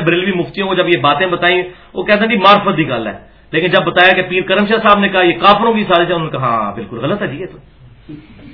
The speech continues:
وہی نا، اب میں بولوں وہ، اب میں بولوں کہ نہ بولوں، "اتخذوا احبارهم ورهبانهم اربابا من دون اللہ"،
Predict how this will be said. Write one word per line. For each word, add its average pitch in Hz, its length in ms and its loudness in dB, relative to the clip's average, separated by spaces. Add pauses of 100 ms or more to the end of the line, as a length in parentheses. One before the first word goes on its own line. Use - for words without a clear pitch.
(360)
وہی 214 220 4
نا، 190 100 -2 (440)
اب 160 120 2
میں 175 160 2
بولوں 226 240 4
وہ، 247 260 2 (760)
اب 170 140 0
میں 180 100 2
بولوں 202 320 4
کہ 240 100 2
نہ 226 140 4
بولوں، 180 240 4 (360)
"اتخذوا 277 720 6
احبارهم 202 640 6
ورهبانهم 160 720 2
اربابا 151 460 2
من 151 240 -4
دون 160 160 -2
اللہ"، 170 240 4